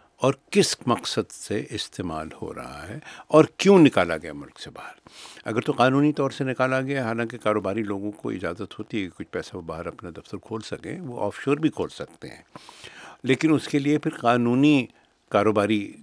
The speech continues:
آ، آ، رویے رکھنے پڑتے ہیں۔ یہ پیسہ، اس کی مقدار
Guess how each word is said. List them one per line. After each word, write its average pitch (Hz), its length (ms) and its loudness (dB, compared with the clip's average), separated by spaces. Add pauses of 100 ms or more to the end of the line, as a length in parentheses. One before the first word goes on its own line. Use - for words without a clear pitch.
(100)
آ، 101 40 -8
آ، - 720 -12 (400)
رویے 98 340 -2
رکھنے 82 260 -8
پڑتے - 340 -14
ہیں۔ - 160 -20 (560)
یہ 165 100 6
پیسہ، 160 540 2
اس 131 200 -8
کی 151 140 -2
مقدار 127 600 4